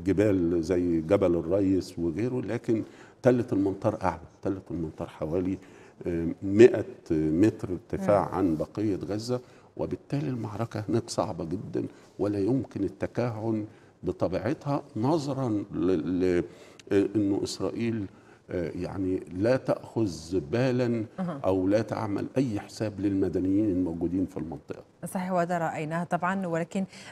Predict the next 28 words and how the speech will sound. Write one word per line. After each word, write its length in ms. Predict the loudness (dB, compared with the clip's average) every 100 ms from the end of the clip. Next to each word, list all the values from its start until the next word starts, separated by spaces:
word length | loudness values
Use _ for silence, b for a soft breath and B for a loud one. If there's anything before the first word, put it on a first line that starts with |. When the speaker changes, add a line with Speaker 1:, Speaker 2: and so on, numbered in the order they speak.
| -6
Speaker 2:
بما 360 | -2 2 2
أننا 180 | 4 0
نتحدث 480 | -2 -4 -2 -4 -2
Speaker 1:
مم. 60 | 0
Speaker 2:
على 260 | 2 0 -4 B B -2
عدد 460 | 4 4 4 0
كبير 440 | -2 -2 0 0 0
للشهداء 800 | 0 -2 -2 -2 0 0 -2 -2
والجرحى 1400 | 0 2 0 -2 -4 -10 -8 -4 -2 0 2 2 2 -4
في 260 | -2 -6 -2
غزة، 340 | -2 -2 -4
وصلنا 360 | -4 -4 -4 -4
الآن 180 | -4 -6
في 120 | -6
اليوم 320 | -4 -4 -4 -6
السبعين 460 | -8 -6 -6 -6 -6
تقريبًا 380 | -6 -6 -4 -4
في 160 | -4 -6
هذه 140 | -4
الليلة 380 | -2 -2 0 -2 B B B
إلى 200 | 2 2 2
سبعين 440 | -2 -4 -2 -4 -4
ألف 200 | -6 -4
ما 60 | -6
بين 220 | -4 -4
جريح 340 | -4 -4 -6 -6
وشهيد، 500 | -6 -6 -4 -4 -4 B B -4
ولكن 480 | 2 2 2 -2 -6